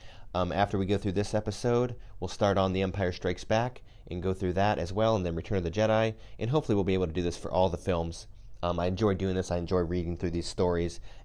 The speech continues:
as there's a lot of ec-, more meat on the bones than you necessarily see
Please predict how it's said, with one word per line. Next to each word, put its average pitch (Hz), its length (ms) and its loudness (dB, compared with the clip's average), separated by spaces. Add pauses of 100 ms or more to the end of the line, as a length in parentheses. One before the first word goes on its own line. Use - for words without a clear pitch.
as 98 100 2
there's 95 160 -2
a 98 60 0
lot 117 220 6
of 98 100 0
ec-, 101 200 -2
more 98 200 0
meat 95 180 0
on 90 80 0
the 87 80 -2
bones 85 400 0
than 87 120 -2
you 87 80 -2
necessarily 87 400 -2
see 90 520 -2